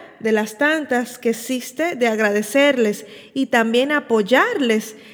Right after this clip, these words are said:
en el gran trabajo que hacen para que ellos también puedan vivir de su pasión y desde el propósito de vida.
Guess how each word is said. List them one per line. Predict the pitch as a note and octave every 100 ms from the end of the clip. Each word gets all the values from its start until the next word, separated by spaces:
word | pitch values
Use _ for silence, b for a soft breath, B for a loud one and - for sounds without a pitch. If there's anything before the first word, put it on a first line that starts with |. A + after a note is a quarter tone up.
| B
en | A#3+ B3
el | A#3
gran | A3+ C4 D4
trabajo | C#4+ B3+ C4 B3+
que | A#3+
hacen | G#3 G#3 A3+ A3
para | A3 G#3+
que | A3
ellos | A#3+ D4+ -
también | B3 A3+ B3
puedan | B3 A#3+ A#3
vivir | A#3 A3+ E4+ - - - _ _
de | G3+ C4 C4
su | C4
pasión | - A#3 - C#4 D#4 E4 -
y | C#4+ E4 E4 G#3+
desde | C4+ C#4+ C#4 D4
el | C#4
propósito | A3+ A3 A3+ A3+ B3+ A#3 G#3+
de | G#3
vida. | A3+ A3 F3+ F#3